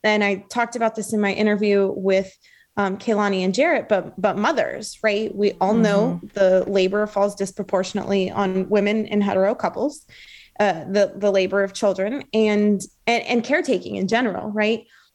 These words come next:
Speaker 1: And so, um, you know, that, that was something when I was looking at jobs was really important to me. And not because I have children and not because I plan to have children, but simply because to me, how the university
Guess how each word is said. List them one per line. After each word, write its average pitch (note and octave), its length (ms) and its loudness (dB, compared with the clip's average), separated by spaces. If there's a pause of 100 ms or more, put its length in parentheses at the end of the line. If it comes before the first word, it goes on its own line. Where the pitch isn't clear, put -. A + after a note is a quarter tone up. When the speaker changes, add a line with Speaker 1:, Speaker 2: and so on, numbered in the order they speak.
(120)
Speaker 1:
And A#3+ 220 4
so, G#3 640 2
um, G3 500 -2 (500)
you A3 120 2
know, G#3 160 2
that, A3 340 -4 (380)
that C4+ 200 0
was C#4 120 -4
something A#3 400 2
when G#3 100 2
I F#3+ 140 0
was F#3+ 300 -4
looking G#3 340 0
at F#3 300 -6
jobs G#3 500 -2 (240)
was G#3+ 160 2
really A#3 200 2
important G#3+ 520 0
to A#3 140 2
me. B3 580 0 (320)
And A3+ 160 2
not C#4+ 220 -2
because C#4+ 280 0
I C4 80 0
have C#4+ 340 -4
children G3 500 -2
and A#3 140 2
not C#4 200 0
because C4+ 240 0
I A#3 80 0
plan F#4+ 280 0
to C4+ 80 0
have G3 200 -4
children, F#3 420 -2
but F#3 200 -2
simply C4+ 280 0
because G3+ 600 -2 (720)
to B3+ 120 2
me, B3 320 4
how A#3 180 0
the G3+ 120 0
university G#3 920 -2